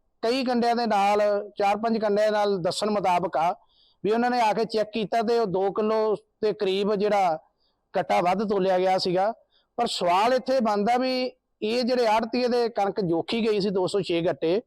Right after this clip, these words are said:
ਇਹ ਦੋ ਸੌ ਛੇ ਗੱਟੇ, ਉਹ ਇਹ ਆੜਤ ਦੇ ਵਿੱਚ ਜਿੰਨੇ ਵੀ ਉਹਦੇ ਕੰਡੇ ਪਏ ਸੀ, ਖਾਸ ਕਰਕੇ ਇਹ ਜਿਹੜਾ ਆੜਤੀਆ ਸੀਗਾ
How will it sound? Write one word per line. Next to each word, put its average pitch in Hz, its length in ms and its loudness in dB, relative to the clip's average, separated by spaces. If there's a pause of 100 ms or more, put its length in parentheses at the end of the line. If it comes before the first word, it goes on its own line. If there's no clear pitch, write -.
(720)
ਇਹ 247 100 -2
ਦੋ 226 220 0
ਸੌ 269 160 0
ਛੇ 233 260 0
ਗੱਟੇ, 254 380 0
ਉਹ 240 180 0
ਇਹ 247 120 2
ਆੜਤ 240 240 2
ਦੇ 233 340 0
ਵਿੱਚ 220 200 -2
ਜਿੰਨੇ 190 420 0
ਵੀ 262 120 -2
ਉਹਦੇ 247 180 0
ਕੰਡੇ 208 300 0
ਪਏ 185 280 0
ਸੀ, 120 220 -4 (400)
ਖਾਸ 208 300 0
ਕਰਕੇ 240 600 0
ਇਹ 226 220 0
ਜਿਹੜਾ 226 440 2
ਆੜਤੀਆ 214 500 2
ਸੀਗਾ 170 380 0